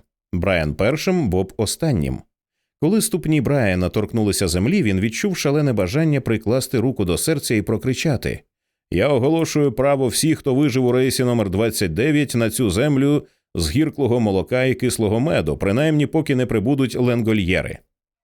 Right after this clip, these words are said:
Він промовчав. Просто стояв разом з іншими під навислим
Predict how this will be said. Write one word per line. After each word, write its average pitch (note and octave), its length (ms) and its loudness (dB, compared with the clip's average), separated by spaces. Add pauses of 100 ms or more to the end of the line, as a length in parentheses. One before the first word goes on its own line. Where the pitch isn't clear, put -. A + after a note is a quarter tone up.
(140)
Він D#3 220 0
промовчав. D#3+ 600 -2 (500)
Просто G3+ 300 0
стояв C3 420 0
разом G2+ 340 0
з G#2 100 0
іншими C3+ 340 0
під A#2 180 -2
навислим B2 580 0